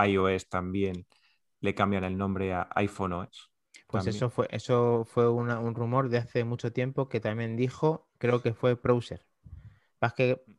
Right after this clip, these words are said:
Speaker 2: ahí se la colaron de hace más tiempo, porque eso ya hace un año o dos que lo dijeron ya, que iba a llamarse iPhone O S. Y dirá, "¿Ves cómo lo dije?". <laughs>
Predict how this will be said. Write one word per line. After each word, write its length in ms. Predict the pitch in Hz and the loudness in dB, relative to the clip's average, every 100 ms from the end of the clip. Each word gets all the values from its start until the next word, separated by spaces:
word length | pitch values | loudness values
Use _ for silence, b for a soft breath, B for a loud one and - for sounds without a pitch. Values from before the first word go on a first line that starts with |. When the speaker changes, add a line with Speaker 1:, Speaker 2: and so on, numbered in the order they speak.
| _ | _
Speaker 2:
ahí 180 | 117 117 | 2 2
se 200 | - 131 | 4 6
la 140 | 117 | 6
colaron 400 | 113 117 120 117 | 6 6 6 4
de 60 | 113 | 0
hace 180 | 113 113 | -2 -4
más 200 | 104 - | -4 -4
tiempo, 380 | 107 101 98 - | -6 -4 -8 -6
porque 220 | 101 104 | -4 -4
eso 140 | 104 | -2
ya 160 | 123 123 | 0 0
hace 180 | - 127 | 0 -2
un 140 | 123 | 0
año 240 | 131 131 | 0 2
o 20 | 117 | 4
dos 240 | 123 - | 2 0
que 80 | 107 | -4
lo 100 | 104 | -4
dijeron 440 | 101 - 98 95 | -4 -6 -10 -8
ya, 180 | 98 104 _ | -8 -10 _
que 100 | - | -2
iba 120 | 110 | 2
a 40 | 110 | 2
llamarse 500 | 110 120 120 127 - | 2 0 0 -4 -2
iPhone 380 | 117 113 127 123 | -4 -4 -6 -6
O 140 | 110 | -4
S. 220 | 95 - _ b b b | -6 -8 _ b b b
Y 100 | - | -8
dirá, 500 | 104 107 110 104 95 _ | -2 4 6 6 4 _
"¿Ves 300 | 110 127 147 | 0 2 2
cómo 200 | 165 151 | 4 4
lo 120 | 147 | 6
dije?". 400 | 151 160 - 139 - 135 | 6 4 0 0 0 -2
<laughs> 680 | 156 143 131 135 139 113 101 | -2 -2 -6 -8 -12 -14 -16